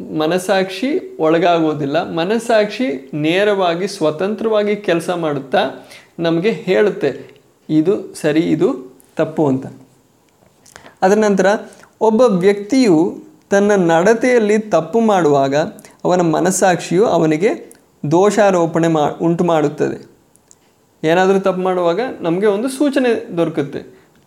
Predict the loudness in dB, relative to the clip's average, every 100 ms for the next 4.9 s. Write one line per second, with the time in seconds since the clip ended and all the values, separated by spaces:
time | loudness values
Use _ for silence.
0 | _ -8 -6 -6 -12 -8 -4 -2 -2 -2
1 | 0 0 0 -4 -8 -14 -6 -4 -2 -4
2 | -6 -6 -4 -2 -4 -2 -2 -2 -6 -6
3 | -2 -2 -2 -6 -6 -6 -6 -10 -16 -20
4 | -6 -2 2 2 2 0 -2 -6 -12